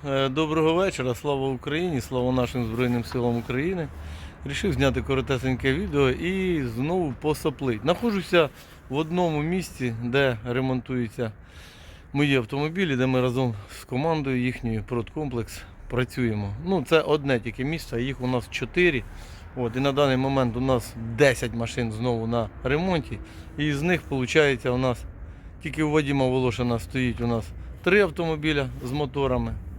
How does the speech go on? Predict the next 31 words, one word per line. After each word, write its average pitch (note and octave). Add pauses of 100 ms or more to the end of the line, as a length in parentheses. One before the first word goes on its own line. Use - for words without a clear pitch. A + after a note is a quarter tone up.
(260)
Navara, D3+ (880)
X-Trail E3+ (580)
і E3+
B C#3
M A#2+
W. G#2+ (280)
Ну G#3+
і E3
тут E3+
у C3
нас B2+ (160)
знаходиться B2+ (480)
раз, D#3
два, C#3
три, F3 (140)
чотири G3 (200)
машинки. D#3 (280)
Раз, B2+
два, B2 (300)
три, C#3
а, C3
п'ять C#3
машин. G3 (380)
Із D#3+
них, G#3 (640)
із C3+
них D3+ (280)
чотири D#3
машини C3 (180)
з A2+
моторами. A#2+